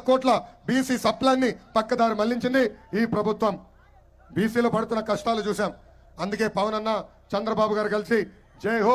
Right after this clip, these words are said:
బీసీ గర్జనలో బీసీలకి ఒక ప్రత్యేక డిక్లరేషన్ పెడతాం జరిగింది. దాంట్లో మనం ఇచ్చే మొదటి హామీ, బీసీలకి యాభై ఏళ్ళకే పెన్షన్ అందించే బాధ్యత మన ప్రభుత్వం తీసుకుంటుంది.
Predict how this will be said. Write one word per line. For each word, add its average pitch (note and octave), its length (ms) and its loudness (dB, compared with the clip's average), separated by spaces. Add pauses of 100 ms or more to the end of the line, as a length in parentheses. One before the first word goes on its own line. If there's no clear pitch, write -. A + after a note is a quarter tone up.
(120)
బీసీ A3+ 260 -2 (240)
గర్జనలో A3+ 440 2 (560)
బీసీలకి G3+ 460 -4 (100)
ఒక F#3+ 100 -2 (100)
ప్రత్యేక G3 360 -2 (100)
డిక్లరేషన్ A3 580 2 (280)
పెడతాం G3+ 340 -2
జరిగింది. F#3+ 280 -4 (440)
దాంట్లో A3+ 260 0
మనం A3 160 -2
ఇచ్చే A#3 200 -2
మొదటి A3+ 280 0
హామీ, A3 240 2 (720)
బీసీలకి A#3+ 540 0 (120)
యాభై A#3+ 300 4 (120)
ఏళ్ళకే B3 320 2 (360)
పెన్షన్ A3+ 460 -2
అందించే A3+ 300 0 (100)
బాధ్యత C4 260 2 (300)
మన A3+ 160 2 (100)
ప్రభుత్వం A#3+ 420 4
తీసుకుంటుంది. A#3 540 2